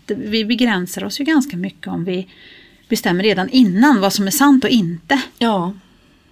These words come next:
Speaker 2: Och det är väl kanske också att många har mycket att göra och man orkar inte ta till sig allt och så vidare.
Speaker 1: Mm.
Speaker 2: Men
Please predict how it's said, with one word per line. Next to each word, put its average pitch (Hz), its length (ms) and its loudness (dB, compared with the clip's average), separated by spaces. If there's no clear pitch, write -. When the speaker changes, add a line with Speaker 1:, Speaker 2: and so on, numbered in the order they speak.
Speaker 2:
Och 202 100 -6
det 214 60 -2
är 185 160 0
väl 180 100 -6
kanske 185 320 -6
också 185 220 -8
att 180 80 -8
många 202 240 -4
har 175 120 -6
mycket 185 280 -6
att 170 80 0
göra 160 400 0
och 165 80 -4
man 160 140 -4
orkar 170 300 -8
inte 170 180 -8
ta 160 100 -12
till 156 320 -8
sig - 160 -8
allt 170 320 -6
och 170 60 -10
så 165 100 -8
vidare. 180 360 -2
Speaker 1:
Mm. 180 80 -2
Speaker 2:
Men 185 140 -4